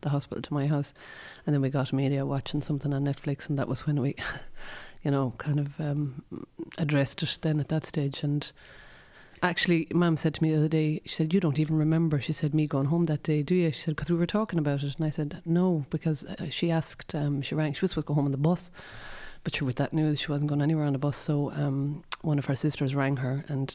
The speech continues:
she told them what had happened and what I was told. And she said, "I'm on the way, Gaby, I'll come up and collect you. Don't even, you know, attempt to get on that bus, I'll come up." So I don't remember them being there. Imagine, that's how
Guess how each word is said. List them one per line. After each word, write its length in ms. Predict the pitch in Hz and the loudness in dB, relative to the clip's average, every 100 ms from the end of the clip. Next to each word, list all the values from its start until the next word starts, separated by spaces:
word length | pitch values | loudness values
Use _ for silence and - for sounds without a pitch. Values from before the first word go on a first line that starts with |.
| - - | -12 -8
she 200 | 151 143 | -6 -4
told 280 | - 131 | -2 0
them 120 | 131 127 | 2 0
what 140 | 123 | 0
had 100 | 120 | -2
happened 400 | 135 139 139 127 | -4 -2 -2 -2
and 100 | 135 | -2
what 140 | 135 | -4
I 60 | 135 | -4
was 140 | 131 | -6
told. 360 | - 156 147 143 | -2 0 0 0
And 100 | 120 | -2
she 120 | - | -2
said, 180 | 135 131 | -4 -4
"I'm 180 | 143 135 | -2 0
on 100 | 127 | 2
the 60 | 127 | 2
way, 260 | 123 139 - - - | 0 -2 -10 -12 -2
Gaby, 280 | 135 131 | 0 0
I'll 120 | 131 127 | 0 -2
come 140 | 143 | -2
up 100 | 117 | -2
and 100 | 123 | -2
collect 300 | 143 123 - | -2 -4 -4
you. 80 | 143 - - - - - | -10 -12 -20 -20 -20 -2
Don't 400 | - 131 127 - - - - | 2 2 0 -6 -12 -14 -6
even, 340 | 139 135 120 113 - | -4 -2 -2 -4 -6
you 80 | 139 | -2
know, 140 | 123 - | -2 -4
attempt 240 | - 131 | -4 -2
to 60 | - | -2
get 100 | 127 | -2
on 120 | 123 | 0
that 140 | 113 | -2
bus, 220 | - 123 - | -2 -4 -2
I'll 100 | 131 | -4
come 160 | - | -2
up." 180 | 120 - - - - - - - | -2 -4 -12 -14 -20 -20 -20 -6
So 360 | - 135 127 - - | 0 2 2 -2 -4
I 60 | - | 0
don't 120 | 139 | 2
remember 260 | 131 131 135 | 2 0 0
them 140 | 123 | 0
being 160 | 127 123 | 0 0
there. 160 | 135 | 0
Imagine, 500 | 127 147 143 143 120 | 0 0 0 -2 -2
that's 300 | 147 147 143 | -2 -2 -2
how 180 | - 143 | 0 -2